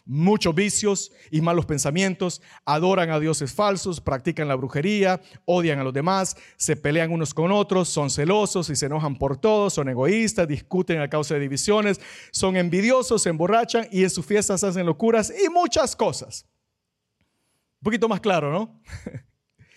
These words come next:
Si alimentas la carne, dice Pablo, estos son los, lo que sucede. Este tipo de cosas y muchas más, dice, que están por inventarse ya en el dos mil veinticinco, seguro que van a haber más nuevas.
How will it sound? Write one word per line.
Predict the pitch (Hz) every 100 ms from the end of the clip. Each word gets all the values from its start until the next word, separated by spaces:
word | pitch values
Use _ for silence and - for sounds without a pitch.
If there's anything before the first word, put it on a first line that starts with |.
| _ _ _ _ -
Si | - 165
alimentas | 160 180 208 285 302 285 190 165 151 - 120
la | 131 180
carne, | - 302 247 226 277 330 _ _ _ _ -
dice | 165 214 233
Pablo, | - 226 233 254 254 - _ _ _ _ _ _ _ _ _ -
estos | 233 - -
son | 269 254
los, | 202 170 - - - _ _
lo | - 165
que |
sucede. | 202 180 208 190 131 - _ _ _ _ -
Este | 214 233
tipo | 233 220
de | 202
cosas | 202 233 233 208 -
y | 240 262
muchas | 359 359 254 208
más, | 214 247 220
dice, | 175 151 143
que | 156
están | 214 214
por | 208
inventarse | 196 180 - 226 208 185
ya |
en | 208
el | 202
dos | 185
mil | 202
veinticinco, | 190 185 170 247 226
seguro | 190 202 233 226
que |
van | 214
a | 220
haber | 214
más | 214 208 -
nuevas. | 202 202 147 -